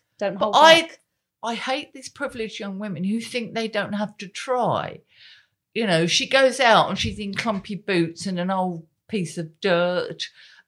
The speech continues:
Speaker 2: And there's no sort of, "Gosh, am I good enough? Shall I try harder? Shall I try and be witty? Shall I be polite? Shall I take the host a present?" I just think they've forgotten their manners, these young people. I hate young people.
Speaker 1: I,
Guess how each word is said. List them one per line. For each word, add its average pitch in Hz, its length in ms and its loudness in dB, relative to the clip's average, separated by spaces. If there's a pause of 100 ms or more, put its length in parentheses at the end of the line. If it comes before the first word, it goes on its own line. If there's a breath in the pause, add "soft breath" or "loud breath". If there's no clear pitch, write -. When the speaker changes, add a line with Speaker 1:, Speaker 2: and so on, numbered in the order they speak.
Speaker 2:
And 226 280 4 (460 soft breath)
there's 254 200 6
no 277 320 0
sort 269 380 -6
of, 240 220 -6 (500)
"Gosh, 220 400 6
am 190 120 -6
I 196 120 -2
good 196 260 -4
enough? 147 380 -6
Shall 196 240 -4
I 180 100 2
try 175 380 4
harder? 160 380 -2
Shall 190 200 -4
I 190 80 -6
try 185 240 -8
and 175 100 -4
be 175 120 -8
witty? 160 340 -8
Shall 165 220 -6
I 175 80 -4
be 165 280 -12
polite? 156 460 0 (260 loud breath)
Shall 196 200 -2
I 160 80 4
take 160 400 -4
the 170 60 0
host 175 340 -4
a 170 40 -6
present?" 156 680 -6 (760 soft breath)
I 247 80 0
just 349 220 -8
think 415 180 -8
they've 403 240 -8
forgotten 262 380 -6
their 208 120 -8
manners, 320 380 -8
these 160 240 -6
young 151 160 -6
people. 160 300 -6
I - 20 0
hate 285 240 -6
young 247 160 -4
people. 214 540 -8
Speaker 1:
I, - 160 -2